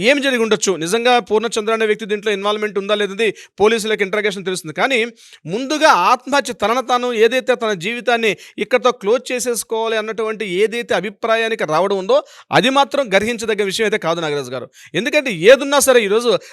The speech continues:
రకరకాల కౌన్సిలింగ్ సెంటర్స్ ఉన్నాయి, పోలీస్ డిపార్ట్‌మెంట్స్ ఉన్నాయి, ఫ్యామిలీ కౌన్సిలింగ్స్ ఉన్నాయి, ఏ రకమైనటువంటి విషయానికైనా ముందు కూర్చొని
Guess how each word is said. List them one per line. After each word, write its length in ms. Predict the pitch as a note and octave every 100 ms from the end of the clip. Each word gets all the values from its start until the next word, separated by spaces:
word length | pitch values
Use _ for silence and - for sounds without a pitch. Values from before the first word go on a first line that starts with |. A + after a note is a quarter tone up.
| -
రకరకాల 420 | E3+ G#3+ G#3+ G3+ F#3+
కౌన్సిలింగ్ 440 | F#3 A3 A#3+ G#3+
సెంటర్స్ 280 | A3 A3 A#3
ఉన్నాయి, 240 | A3 A3+ - _ _ -
పోలీస్ 240 | F3 G#3+ G#3+
డిపార్ట్‌మెంట్స్ 540 | A3 A#3+ A#3 A#3 A3
ఉన్నాయి, 200 | A3 A3+ A3 _ -
ఫ్యామిలీ 340 | E3 A3+ B3+
కౌన్సిలింగ్స్ 440 | B3 A#3+ A3+ A3 A3+
ఉన్నాయి, 220 | G#3+ A3 - - - C#3+
ఏ 120 | A#3
రకమైనటువంటి 840 | C#4 C#4 C#4+ C#4+ C#4+ C#4 C4+ C#4 C4
విషయానికైనా 640 | B3 - C4+ B3+ B3+ B3+
ముందు 200 | A#3+ A#3+ B3
కూర్చొని 420 | A3 A#3+ A#3